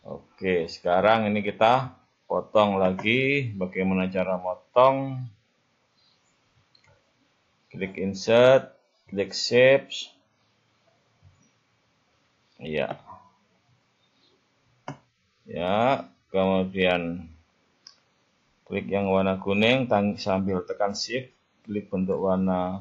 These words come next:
biru, kemudian merge shape, subtract. Oke. Berikutnya yang bawah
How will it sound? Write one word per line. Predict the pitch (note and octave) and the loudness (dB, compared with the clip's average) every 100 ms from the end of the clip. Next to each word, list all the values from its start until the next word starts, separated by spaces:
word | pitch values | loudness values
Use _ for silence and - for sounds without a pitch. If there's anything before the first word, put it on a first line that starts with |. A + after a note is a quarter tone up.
| F#2+ | -6
biru, | F#2+ G2+ C3 C#3+ C#3+ C#3 _ _ _ | -2 2 4 4 2 -2 _ _ _
kemudian | - F#2 F2+ G2 G2+ G#2+ A2 G#2+ G2+ | -10 -6 -4 0 2 4 0 -4 -6
merge | F#2+ F#2+ F#2+ | -6 -8 -10
shape, | F#2 - A#2+ B2 B2+ B2+ B2+ - _ | -8 2 6 8 8 8 4 -2 _
subtract. | - - - - A#2 G#2 - - _ _ _ _ _ | -4 -4 -4 -6 2 2 2 -8 _ _ _ _ _
Oke. | - A#1+ G1+ E2 _ _ _ _ _ _ _ _ _ _ | -8 -6 -6 -12 _ _ _ _ _ _ _ _ _ _
Berikutnya | - F2 F#2 F2 G2 A2 A#2 B2 B2 B2 A#2+ A2+ | -10 -8 -4 -2 2 2 4 4 2 2 2 2
yang | G#2+ G#2 - | 2 0 2
bawah | F2 F2+ | 4 6